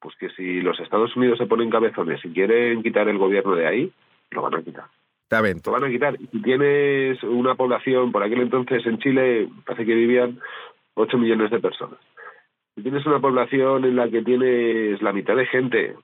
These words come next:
Speaker 1: votándote a los comunistas, pues los montas en un helicóptero a quinientos, que se vea desde Santiago, y los lanzas al río, y si al día siguiente alguno levanta la voz, coges a otros doscientos, los vuelves a pasear, los vuelves a tirar al río, bien alto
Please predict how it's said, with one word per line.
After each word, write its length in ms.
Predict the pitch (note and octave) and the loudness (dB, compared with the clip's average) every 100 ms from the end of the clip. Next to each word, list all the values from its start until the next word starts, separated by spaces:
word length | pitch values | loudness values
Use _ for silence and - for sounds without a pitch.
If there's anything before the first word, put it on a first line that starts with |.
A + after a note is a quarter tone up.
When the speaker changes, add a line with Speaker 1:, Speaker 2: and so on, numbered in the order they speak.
| - | -10
Speaker 1:
votándote 640 | - E2 G#2 A#2 A2+ A2+ | -4 -2 0 2 2 2
a 80 | G#2+ | 2
los 160 | G#2 F#2+ | 0 -4
comunistas, 560 | F2+ F#2 A2+ - G#2 - _ _ _ _ | -4 -2 -2 -2 -4 -6 _ _ _ _
pues 180 | - F2 | -14 -12
los 160 | D2+ D2+ | -12 -10
montas 360 | G2+ C#3 D3 | -6 -4 -2
en 100 | C#3 | 0
un 120 | C3 C3 | 2 2
helicóptero 580 | A#2 G#2 A#2 - G#2+ | 2 0 0 2 2
a 100 | G2+ | 2
quinientos, 640 | F#2 F#2 G#2 A#2+ A2 C3 C#3+ | 0 -2 0 0 0 0 -2
que 100 | E2+ | -6
se 120 | E2 | 0
vea 340 | F#2 C3 C3+ - - - | 2 2 0 -4 -12 -6
desde 280 | F#2 F2+ F2+ | -2 -2 -2
Santiago, 600 | F2 E2+ A#2+ A#2+ A#2+ - _ _ _ _ | -2 0 2 2 0 -4 _ _ _ _
y 60 | D#2+ | -4
los 180 | D#2 F#2+ | -2 0
lanzas 340 | A#2 C3+ C#3 | 0 0 0
al 120 | B2 | 0
río, 380 | G#2 B2+ A#2 - - _ _ _ - | 2 2 2 0 -6 _ _ _ -16
y 80 | - | -10
si 80 | F#2+ | -4
al 100 | G#2 | 0
día 140 | C#3 | 0
siguiente 300 | D#3 D3 C#3 | 0 0 2
alguno 280 | B2+ B2+ B2+ | 2 2 2
levanta 340 | A#2+ A#2+ A2 | 2 0 0
la 80 | A2 | 0
voz, 220 | A#2 B2+ | 2 0
coges 260 | - C#3+ C3 | 0 0 0
a 60 | |
otros 220 | B2+ A2+ A2 | 0 0 0
doscientos, 560 | - A#2+ A#2+ B2 C#3+ | -2 0 0 2 0
los 120 | B2 | 0
vuelves 300 | F#2 G#2+ A#2 | 0 0 0
a 60 | A#2+ | 0
pasear, 460 | - - G2 B2 C#3 - - - | -2 0 0 0 -4 -12 -20 -6
los 140 | E2+ | -2
vuelves 260 | G#2 B2 C3 | 2 2 2
a 60 | |
tirar 240 | A#2 A2+ A2 | 2 2 2
al 140 | F#2+ | 0
río, 420 | G2 A#2+ A#2+ C3 - _ - | 0 2 0 -2 -12 _ -2
bien 180 | G#2+ | 0
alto 380 | A#2 A#2+ A#2 C3 | 2 2 0 -2